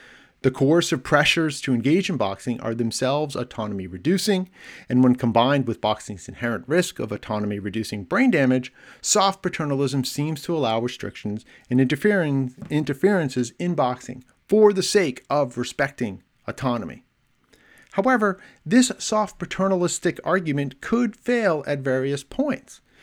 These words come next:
In particular, it could turn out that most boxers are aware of the risks and are not unduly pressured into boxing. Soft paternalism would then fail on these grounds because the boxers would satisfy the conditions for autonomy,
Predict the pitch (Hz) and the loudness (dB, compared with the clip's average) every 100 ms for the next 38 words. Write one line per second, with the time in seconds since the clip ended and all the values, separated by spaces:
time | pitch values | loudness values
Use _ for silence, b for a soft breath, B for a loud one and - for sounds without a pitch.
0 | b b 165 170 185 247 254 214 180 165 | b b -6 -6 -2 -2 0 0 2 2
1 | 156 170 - 190 180 170 151 - 127 135 | 0 -2 -2 -2 0 -2 -4 -2 0 0
2 | - 117 135 156 131 123 123 B B - | 0 -2 -2 -2 0 0 -2 B B 2
3 | 139 - 139 139 180 185 - 110 98 - | 4 4 4 4 4 4 0 -4 -4 -10
4 | _ _ 110 95 90 117 180 - - B | _ _ -6 -4 -2 -2 -6 -10 -14 B
5 | B B _ - 131 139 131 - _ - | B B _ -2 2 2 0 -4 _ 0
6 | 127 113 135 160 - 135 139 120 135 143 | 2 4 4 2 0 0 0 2 2 2
7 | 143 131 170 190 - 123 - 110 104 117 | 0 -2 -2 -2 2 0 0 -6 -6 -2
8 | 127 160 - - - _ _ b b b | -2 -4 -8 -16 -20 _ _ b b b
9 | - 147 - 127 165 185 170 131 117 107 | 2 2 0 -4 -2 0 0 0 -2 -2
10 | 107 - 151 180 185 160 139 151 131 131 | -6 -4 0 2 2 0 -4 -4 -2 -4
11 | - 127 127 - 110 107 131 - 127 - | -4 -2 -2 -2 -2 -2 -2 -4 -8 -6
12 | 117 113 - 95 104 107 101 98 104 - | -6 -6 -6 -4 -4 -6 -6 -6 -8 -10
13 | 101 98 - 95 - - 95 - 107 - | -12 -10 -10 -10 -12 -12 -10 -10 -10 -6
14 | 185 196 147 | -2 -2 -2